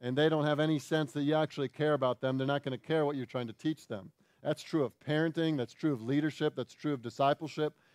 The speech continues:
Jesus loved them, cared about him, and because of that, they were able to listen to him. Listen, let me ask you this.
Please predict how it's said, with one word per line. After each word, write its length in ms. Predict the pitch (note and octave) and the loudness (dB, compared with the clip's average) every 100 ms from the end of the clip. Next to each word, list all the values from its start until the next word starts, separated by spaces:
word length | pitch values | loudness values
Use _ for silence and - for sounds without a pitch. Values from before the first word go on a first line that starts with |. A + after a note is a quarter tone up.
| _ | _
Jesus 640 | A2+ C3+ D#3+ D3+ D3 - - _ _ - | -4 2 4 4 0 -4 -18 _ _ -14
loved 580 | A2+ B2+ C#3+ D3 C3+ B2 | -4 4 6 6 2 0
them, 420 | C3+ B2 A2+ G#2 _ _ - - D3+ | 2 2 -2 -8 _ _ -20 -8 0
cared 280 | D#3 D#3 | 2 2
about 360 | C#3+ C3 C3 C3+ | 2 2 0 -2
him, 260 | B2+ A2+ G#2 _ - | -6 -6 -10 _ -8
and 120 | B2+ | -6
because 400 | C3 - D#3 C#3 | -6 -2 0 0
of 140 | C#3 A#2+ | -2 2
that, 240 | C#3 C#3 | 4 4
they 100 | C3 | 0
were 200 | B2 A#2+ A#2 C3 | 0 -4 -2 0
able 280 | D3 C#3 C3 | 2 0 -4
to 120 | B2+ | -6
listen 520 | A2+ C#3+ D3 C#3+ B2+ | 0 0 0 -4 -6
to 180 | - C3 | -4 -6
him. 340 | B2 A#2 G#2 - _ _ _ - | -4 -6 -8 -12 _ _ _ -2
Listen, 460 | C#3 D3+ C#3 A2 F2+ _ _ _ _ _ _ _ _ - | 0 0 -2 -6 -10 _ _ _ _ _ _ _ _ -2
let 20 | |
me 120 | D3 | 2
ask 280 | D3 D#3 - | 4 2 0
you 80 | D3 | 0
this. 540 | C3+ D3+ A#2+ - - | 2 2 0 -10 -20